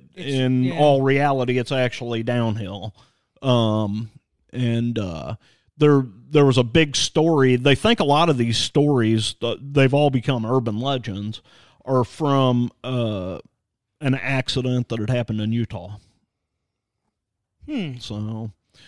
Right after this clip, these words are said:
Speaker 2: uh,
Speaker 1: See, and I, I don't
Speaker 2: the
Speaker 1: know
Speaker 2: whole Gravity Hill thing is kinda interesting to me.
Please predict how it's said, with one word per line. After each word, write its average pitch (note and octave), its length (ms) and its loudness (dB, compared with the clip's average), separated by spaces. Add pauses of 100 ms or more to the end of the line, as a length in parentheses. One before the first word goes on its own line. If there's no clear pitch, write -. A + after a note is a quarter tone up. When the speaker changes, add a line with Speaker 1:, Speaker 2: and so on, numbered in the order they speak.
(500)
Speaker 2:
uh, - 220 -18
Speaker 1:
See, C#4+ 260 -8
and B3 140 -4
I, C4 160 -2 (220)
I A#3 100 -4
don't F4 140 -6
Speaker 2:
the D#4 80 4
Speaker 1:
know - 60 4
Speaker 2:
whole C4+ 140 4
Gravity F3 420 4
Hill C3 240 4
thing A#2+ 340 -2
is A2+ 180 -4
kinda B2+ 460 -2
interesting G#2+ 680 -4
to A#2+ 120 -2
me. A#2 140 -2